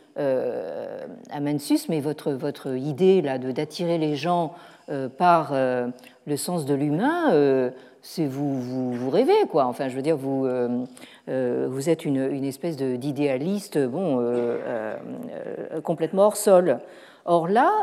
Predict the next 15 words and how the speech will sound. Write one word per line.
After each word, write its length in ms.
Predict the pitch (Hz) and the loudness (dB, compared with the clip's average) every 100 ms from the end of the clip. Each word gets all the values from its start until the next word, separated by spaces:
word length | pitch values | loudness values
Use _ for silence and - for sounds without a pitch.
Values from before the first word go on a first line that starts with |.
| - | 2
euh, 200 | 160 147 | 2 4
Mencius 460 | 165 175 - 359 - | 2 -2 2 2 4
montre 320 | 269 392 247 | 0 0 -4
qu'il 220 | - 185 | -2 -2
a 60 | - | 0
quand 140 | 262 | 0
même 160 | 339 240 | 0 0
un 100 | 180 | 0
argument, 680 | 185 180 202 254 339 359 - - _ - | -2 -2 2 2 0 -4 -16 -20 _ 0
euh, 280 | 160 143 139 | 2 2 2
de 140 | 131 | 2
masse, 320 | 240 226 147 | 4 4 0
puisque, 300 | - 151 - | -6 -8 0
euh, 640 | 208 269 254 147 135 127 127 127 - _ _ _ - - - | 2 2 0 -2 -2 -2 -2 -6 -12 _ _ _ -20 -20 -12
euh, 340 | 196 143 147 | -8 -6 -8